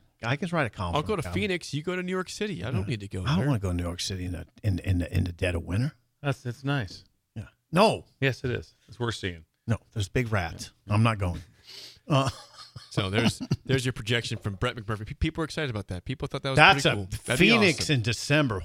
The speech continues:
Speaker 1: Ooh.
Speaker 2: You gotta get to a bowl game first. You gotta win three more games. So
Speaker 1: Okay.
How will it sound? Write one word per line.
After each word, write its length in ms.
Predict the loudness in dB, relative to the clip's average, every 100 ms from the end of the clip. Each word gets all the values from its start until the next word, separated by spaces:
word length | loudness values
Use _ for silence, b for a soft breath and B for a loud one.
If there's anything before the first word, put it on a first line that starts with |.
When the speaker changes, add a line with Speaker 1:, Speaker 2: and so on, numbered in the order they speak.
| 2
Speaker 1:
Ooh. 160 | 4 4
Speaker 2:
You 80 |
gotta 300 | 2 2 2
get 240 | 2 -2 0
to 100 | 0
a 40 |
bowl 260 | 0 2 0
game 280 | 2 -2 -2
first. 280 | 0 0 0
You 40 | -2
gotta 120 | 0
win 120 | -2
three 180 | -2 -4
more 180 | -2 -2
games. 340 | -2 -4 -6 -14 -8
So 100 | -8
Speaker 1:
Okay. 240 | -2 -2